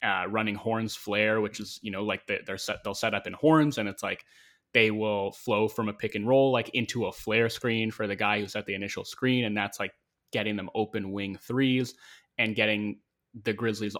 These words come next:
all out of sorts because the Grizzlies know that, like, they can't switch those actions.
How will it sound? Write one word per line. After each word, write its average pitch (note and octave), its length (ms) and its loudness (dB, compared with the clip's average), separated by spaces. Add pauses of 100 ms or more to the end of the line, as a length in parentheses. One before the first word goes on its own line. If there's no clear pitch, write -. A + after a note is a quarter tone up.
all G#2+ 240 2
out G#2+ 120 0
of G#2+ 80 -6
sorts D3+ 320 4
because A2+ 760 0 (280)
the A#2 60 -4
Grizzlies G#2+ 380 -2
know G#2 160 -2
that, G2+ 120 -4
like, G2+ 160 -6
they G#2 80 -4
can't G#2 260 -6
switch - 300 -8
those F#2+ 200 -8
actions. - 460 -10